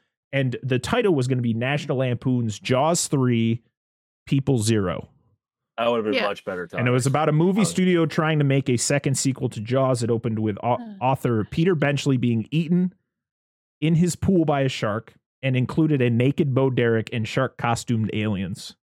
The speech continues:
Speaker 2: Oh,
Speaker 1: Joe,
Speaker 2: dude, that would have been fantastic.
Speaker 1: Joe Dante, who did Gremlins,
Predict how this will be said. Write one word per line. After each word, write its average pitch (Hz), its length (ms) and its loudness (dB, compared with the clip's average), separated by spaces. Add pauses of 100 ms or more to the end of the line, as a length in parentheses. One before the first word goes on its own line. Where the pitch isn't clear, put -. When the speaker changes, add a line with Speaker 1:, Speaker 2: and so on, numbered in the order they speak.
(500)
Speaker 2:
Oh, 120 180 0
Speaker 1:
Joe, 143 140 2
Speaker 2:
dude, 107 80 -2
that 113 120 -2
would 107 160 0
have - 20 -8
been 92 120 -10
fantastic. 117 500 -2
Speaker 1:
Joe 196 160 2
Dante, 208 720 0 (260)
who 139 100 0
did 127 240 0
Gremlins, 131 720 2